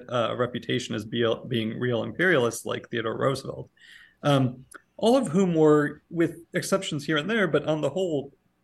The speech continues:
quite reluctant to undertake these inven-, interventions and quite reluctant to use force against their neighbors. And so, uh, and that was in large part because they understood that doing so was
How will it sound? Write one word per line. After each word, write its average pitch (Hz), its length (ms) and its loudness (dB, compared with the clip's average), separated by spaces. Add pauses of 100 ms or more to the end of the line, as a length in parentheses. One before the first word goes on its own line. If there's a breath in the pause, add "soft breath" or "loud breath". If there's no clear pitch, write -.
quite 359 260 0
reluctant 131 640 -2
to 123 340 2
undertake 139 500 0
these 127 200 -4
inven-, 127 460 -4
interventions 127 600 -2
and 127 160 -6
quite 160 200 0
reluctant 135 560 -2 (340 soft breath)
to - 80 -8
use 135 240 0
force 123 340 0
against 117 300 -4
their 117 120 -2
neighbors. - 500 -4 (800)
And 151 160 6
so, 160 420 6 (300 loud breath)
uh, 170 180 4
and 196 100 4
that 240 120 4
was 214 120 2
in 202 80 4
large 190 260 4
part 214 200 0
because 160 200 0
they 165 120 0
understood 175 540 -2
that 123 180 0
doing 156 300 0
so 120 320 2
was 113 420 -4